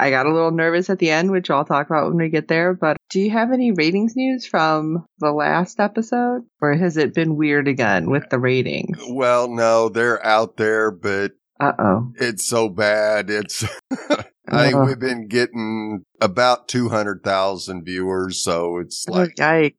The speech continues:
Speaker 2: yeah, it was, episode one was, like, almost out of the top one fifty.
Speaker 1: Oh, yikes.
Speaker 2: Yeah. For the
Speaker 1: And I know I'd
Speaker 2: the
Speaker 1: seen
Speaker 2: night.
Speaker 1: people when we were tweeting about, say, Van Helsing, but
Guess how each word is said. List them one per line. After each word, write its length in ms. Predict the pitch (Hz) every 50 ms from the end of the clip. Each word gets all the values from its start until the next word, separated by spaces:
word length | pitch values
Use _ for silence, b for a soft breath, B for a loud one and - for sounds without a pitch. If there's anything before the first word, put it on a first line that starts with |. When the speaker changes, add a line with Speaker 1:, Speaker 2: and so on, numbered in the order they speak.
| _ _
Speaker 2:
yeah, 420 | - 107 101 101 98 92 82 78 - 80 - -
it 180 | 101 95 87
was, 400 | 92 98 95 90 90 82 - - _ _ -
episode 460 | 123 123 - - - 131 123 117 107 92
one 580 | 92 92 110 113 113 113 110 104 101 98 95 95
was, 560 | 92 92 92 90 87 85 - - - - - _ _ _ _
like, 360 | - 107 101 98 95 - - - -
almost 680 | 101 120 120 117 113 110 110 107 101 101 101 - - - _ -
out 280 | 107 104 107 107 101 98
of 100 | 92 82
the 80 | 95
top 360 | - - 101 101 98 90 - -
one 240 | 95 92 90 82
fifty. 580 | - - 98 92 85 _ _ - 78 82 - _ _ _ _ _ -
Speaker 1:
Oh, 320 | - 175 175 143 104 - -
yikes. 340 | - 101 123 - - - - - - _ _
Speaker 2:
Yeah. 360 | 85 101 98 101 92 85 78 - _ _ _
For 200 | _ - 101 92
the 120 | 85 92 -
Speaker 1:
And 80 | 180
I 140 | 196 202 214
know 300 | 226 233 254 262 277 285 311
I'd 240 | 311 285 254 214 - -
Speaker 2:
the 60 | -
Speaker 1:
seen 140 | 233 220 214
Speaker 2:
night. 160 | 196 170 -
Speaker 1:
people 720 | - 220 185 180 185 - 143 143 143 139 135 135 147 - _ -
when 180 | 151 160 156 156
we 140 | 160 160 151
were 160 | 151 156 160
tweeting 680 | - - - - 180 175 160 151 139 123 120 123 123 - -
about, 720 | - 147 143 147 139 139 139 139 135 135 131 131 123 - - _ _ _
say, 300 | - - 139 139 135 135
Van 320 | 139 147 139 135 127 139
Helsing, 520 | 147 127 131 147 156 - - 80 147 139 -
but 120 | - -